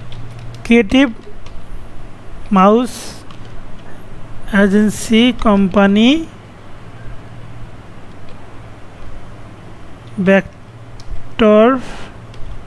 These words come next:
logo, মানে পাঁচটা, মানে এক-, একটা title এমনভাবেই তো পাঁচটা sentence বা তার বেশি সেন-, বেশি হতে পারে, মানে পাঁচটা ওয়ার্ডে একটা সেন্টেন্স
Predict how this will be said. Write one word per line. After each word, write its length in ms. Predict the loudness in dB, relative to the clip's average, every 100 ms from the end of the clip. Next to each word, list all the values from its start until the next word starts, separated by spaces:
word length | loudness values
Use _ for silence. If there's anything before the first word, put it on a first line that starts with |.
| 2 4
logo, 220 | 4 2 2
মানে 140 | 2 6
পাঁচটা, 360 | 4 4 0 -2 -2 -10 -10 0
মানে 140 | 4 4
এক-, 160 | 2 0 -2
একটা 180 | 2 0 4
title 400 | 2 2 2 2 2 2
এমনভাবেই 380 | 4 4 4 4
তো 40 | 4
পাঁচটা 280 | 4 2 2 4
sentence 420 | 2 2 2 2 2 -2 -4 -4 -6 -6 2
বা 80 | 4
তার 140 | 4 2 2
বেশি 200 | 0 2
সেন-, 220 | 2 2 -2 -10 -14 -8 -2 4
বেশি 160 | 4 6 4
হতে 160 | 4 4
পারে, 120 | 4 4
মানে 120 | -2 -6 0
পাঁচটা 220 | 0 4 6
ওয়ার্ডে 280 | 6 4 2 -2
একটা 140 | -2 0
সেন্টেন্স 320 | 2 2 0